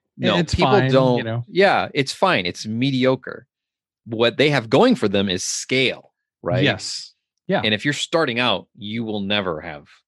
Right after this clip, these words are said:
Speaker 1: that opportunity. You'll not,
Speaker 2: Exactly.
Speaker 1: you won't have the billions of dollars that they have. So, you know, when I, I know, like, there's some backlash against the, the recommendation to, to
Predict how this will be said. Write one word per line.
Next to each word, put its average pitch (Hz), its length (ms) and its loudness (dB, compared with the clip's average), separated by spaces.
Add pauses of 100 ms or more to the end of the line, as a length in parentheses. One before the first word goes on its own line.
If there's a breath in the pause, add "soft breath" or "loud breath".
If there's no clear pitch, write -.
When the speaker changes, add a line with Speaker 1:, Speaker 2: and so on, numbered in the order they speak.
(320)
Speaker 1:
that 80 140 -6
opportunity. 82 600 -10
You'll 117 180 -2
not, 107 180 -2
Speaker 2:
Exactly. 107 320 -2
Speaker 1:
you 98 60 -4
won't 92 160 -8
have 87 240 -8 (420)
the 85 140 -8 (320)
billions 92 400 -4
of 87 100 -6
dollars 85 380 -2
that 85 160 -6
they 87 140 -10
have. 160 440 -4 (560 soft breath)
So, 98 680 0 (1200)
you 120 100 0
know, 107 140 2
when 104 180 0 (380 soft breath)
I, 95 200 -4
I 123 120 2
know, 135 200 4
like, 117 280 2
there's 101 180 -2
some 98 180 -4
backlash 90 600 -4
against 87 380 -8
the, 82 200 -14 (460)
the 87 100 -6
recommendation 85 720 -10
to, 85 100 -12 (440)
to 87 100 -18